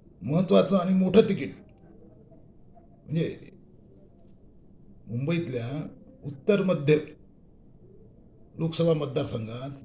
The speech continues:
तिकीट वाटताना भाजपने मोठा निर्णय केला आहे. म्हणजे हा निर्णय करताना भाजपने गेल्या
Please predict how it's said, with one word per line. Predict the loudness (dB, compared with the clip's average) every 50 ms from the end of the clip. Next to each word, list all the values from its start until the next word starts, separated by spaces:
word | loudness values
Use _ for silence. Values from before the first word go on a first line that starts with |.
| -20 -20 -18 -18
तिकीट | -12 -10 -8 -6 -6
वाटताना | -6 -6 -6 -8 -12 -12 -12 -12 -12 -12 -12 -14 -14 -14 -14 -12
भाजपने | -10 -8 -8 -8 -8 -8 -8 -10 -10 -12 -14 -14 -18 -20 -20 -20 -20 -20 -20 -20 -20 -20 -20 -20 -20 -20 -20 -20 -20 -20 -20 -20 -20 -20 -20 -20 -20 -20 -20
मोठा | -16 -8 -8 0 2 4 6
निर्णय | 6 6 4 4 2
केला | 2 0 -2 -4
आहे. | -6 -8 -12 -18 -20 -20 -20 -20 -20 -20 -20 -20 -20 -20 -20 -20 -20 -20 -20 -20 -20 -20 -20 -20 -20 -20 -20 -20 -20 -20 -20 -20 -20 -20 -20 -20 -20 -20 -20 -20 -20 -20 -18
म्हणजे | -14 -12 -10
हा | -6 -4 -2
निर्णय | 0 2 2 2 2 0
करताना | 0 -4 -8 -8 -8 -8 -6 -6 -6 -6 -6
भाजपने | -6 -6 -6 -6 -6 -6 -6 -4 -6 -6 -6 -6 -8 -10 -12 -18 -20 -10 -6
गेल्या | -2 -2 0 0